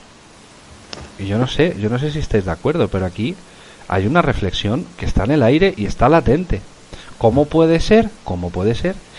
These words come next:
que todos los textos y que todos estos descubrimientos y todos estos hallazgos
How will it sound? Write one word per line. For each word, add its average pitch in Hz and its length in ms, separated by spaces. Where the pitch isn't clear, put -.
que 120 140
todos 151 400
los 165 240
textos 156 560
y 214 140
que 170 240
todos 175 480
estos 139 340
descubrimientos 113 840
y 156 140
todos 175 400
estos - 320
hallazgos 185 680